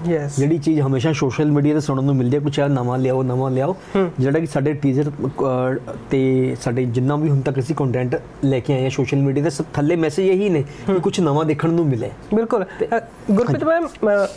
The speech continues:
Speaker 1: ਮੈਂ ਇਹ ਗੱਲ ਜਾਣਨਾ ਚਾਹੁੰਦਾ, ਜਿਵੇਂ ਭਾਜੀ ਨੇ ਇੱਕ ਗੱਲ ਕੀਤੀ ਨਾ ਕਿ ਲੀਡ ਦੇ ਵਿੱਚ ਰੋਲ ਕਰਨ ਦੀ ਇੱਕ ਏਜ ਹੁੰਦੀ ਆ। ਮ-, ਮੈਨੂੰ ਭਾਜੀ ਦੇ ਕਹਿਣ ਦਾ ਭਾਵ ਇਹ ਸਮਝ ਆਇਆ ਕਿ ਜਦੋਂ ਤੁਸੀਂ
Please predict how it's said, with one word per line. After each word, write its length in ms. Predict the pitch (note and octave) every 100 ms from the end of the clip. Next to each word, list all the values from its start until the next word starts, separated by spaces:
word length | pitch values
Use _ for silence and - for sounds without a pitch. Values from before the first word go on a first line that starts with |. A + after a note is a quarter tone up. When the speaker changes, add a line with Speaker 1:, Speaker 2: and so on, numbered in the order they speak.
| -
Speaker 1:
ਮੈਂ 140 | A3+ C4 C4
ਇਹ 140 | B3
ਗੱਲ 160 | C4 C4
ਜਾਣਨਾ 280 | B3 A#3+
ਚਾਹੁੰਦਾ, 380 | A#3 E3 F#3 F3+ F3 - - - - - -
ਜਿਵੇਂ 160 | G#3+ C4
ਭਾਜੀ 220 | D4 C#4+
ਨੇ 100 | C4+
ਇੱਕ 120 | B3+
ਗੱਲ 200 | A#3 A3+
ਕੀਤੀ 240 | A#3 A3
ਨਾ 100 | C#4
ਕਿ 140 | D4 E4
ਲੀਡ 300 | A#3 G#3+ A#3
ਦੇ 120 | C#4
ਵਿੱਚ 400 | B3 - B3 A#3+ A3
ਰੋਲ 240 | G3+ G3+
ਕਰਨ 260 | G3+ G3 F#3+
ਦੀ 200 | G3+ G3+
ਇੱਕ 240 | G#3+ G#3+ G3
ਏਜ 200 | F#3+ F#3
ਹੁੰਦੀ 300 | D#3 D3+ D3+
ਆ। 140 | C#3+ C#3+ - G#3 G3 F3+ E3+ - - -
ਮ-, 160 | G#3+ A3 G#3+
ਮੈਨੂੰ 240 | A3 B3 A#3+
ਭਾਜੀ 260 | C#4 B3
ਦੇ 80 | A#3+
ਕਹਿਣ 200 | A#3 A3+
ਦਾ 100 | B3+
ਭਾਵ 220 | C4 B3
ਇਹ 80 | A#3
ਸਮਝ 240 | A#3+ A#3+
ਆਇਆ 180 | A#3+ G3
ਕਿ 120 | G3
ਜਦੋਂ 220 | A3 A3+ A3
ਤੁਸੀਂ 360 | A3 A3+ A3+